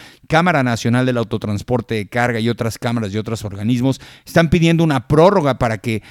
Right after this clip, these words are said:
no se aplique este treinta de septiembre la, la, la disposición del complemento carta aporte, pero pues para evitar cualquier tipo de desinformación aquí en este podcast,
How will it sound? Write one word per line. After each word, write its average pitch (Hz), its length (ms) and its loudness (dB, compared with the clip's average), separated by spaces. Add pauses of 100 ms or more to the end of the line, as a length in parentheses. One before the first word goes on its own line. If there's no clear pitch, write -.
(220)
no 143 180 6
se 160 100 2
aplique 143 600 0
este 127 440 0
treinta 127 400 -2
de 110 120 -2
septiembre 120 600 -2 (320)
la, 117 540 2
la, 110 260 -6
la 117 140 -6
disposición 123 560 0
del 139 140 0
complemento 117 520 -2
carta 123 300 -4
aporte, 156 480 0 (260)
pero 143 200 2
pues 151 180 2
para 151 180 2
evitar 185 540 0
cualquier 175 480 2
tipo 196 340 2
de 147 140 2
desinformación 135 800 0
aquí 156 240 2
en 156 100 4
este 156 200 0
podcast, 143 540 0